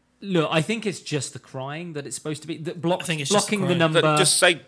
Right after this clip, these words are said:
Speaker 3: "Don't cry," then.
Speaker 1: Yeah, but
Speaker 2: Yeah,
Speaker 1: the
Speaker 2: he
Speaker 1: king
Speaker 2: should.
Speaker 1: doesn't wanna
Speaker 2: Yeah,
Speaker 1: give
Speaker 2: but he
Speaker 1: you
Speaker 2: doesn't
Speaker 1: that.
Speaker 2: want you to
Speaker 1: He
Speaker 2: know,
Speaker 1: doesn't want you
Speaker 2: I
Speaker 1: to know.
Speaker 2: think.
Speaker 1: He wants to just kill
Speaker 3: There's
Speaker 1: people.
Speaker 3: such a wide spectrum of unnecessary things that
Speaker 1: That's
Speaker 3: we
Speaker 1: the
Speaker 3: do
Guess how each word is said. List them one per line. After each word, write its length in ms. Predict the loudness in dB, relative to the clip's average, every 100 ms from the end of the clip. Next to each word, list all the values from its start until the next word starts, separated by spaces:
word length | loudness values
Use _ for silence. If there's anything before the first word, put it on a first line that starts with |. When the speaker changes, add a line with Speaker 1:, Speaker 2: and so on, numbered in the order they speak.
| 4
Speaker 3:
"Don't 320 | 4 4 0
cry," 400 | -6 4 8 8
then. 320 | 6 -2 -6 -16 -20 -18 -12
Speaker 1:
Yeah, 220 | -4 2
but 60 | 8
Speaker 2:
Yeah, 60 |
Speaker 1:
the 40 | 8
Speaker 2:
he 40 | 8
Speaker 1:
king 100 | 8
Speaker 2:
should. 80 | 6
Speaker 1:
doesn't 180 | 4 2
wanna 160 | 6
Speaker 2:
Yeah, 60 | 8
Speaker 1:
give 80 | 8
Speaker 2:
but 40 |
he 40 | 8
Speaker 1:
you 60 |
Speaker 2:
doesn't 180 | 6 4
Speaker 1:
that. 40 |
Speaker 2:
want 140 | 2 2
you 80 | 0
to 100 | 0
Speaker 1:
He 60 | 2
Speaker 2:
know, 60 |
Speaker 1:
doesn't 260 | 2 2 -2
want 120 | -2
you 100 | -2
Speaker 2:
I 20 |
Speaker 1:
to 60 | -2
know. 80 | -2
Speaker 2:
think. 100 | -2
Speaker 1:
He 60 |
wants 200 | -4 -6
to 80 | -8
just 160 | -10 -6
kill 140 | -4
Speaker 3:
There's 120 | -2
Speaker 1:
people. 220 | -2 0
Speaker 3:
such 120 | -2 -4
a 60 |
wide 380 | -4 -2 -2 -2
spectrum 560 | -2 0 0 0 -4 -2
of 140 | 0
unnecessary 880 | 2 2 4 2 2 -2 4 4 4
things 360 | -2 -4 -4 0
that 60 |
Speaker 1:
That's 100 | 2
Speaker 3:
we 60 | 4
Speaker 1:
the 40 | 4
Speaker 3:
do 140 | 4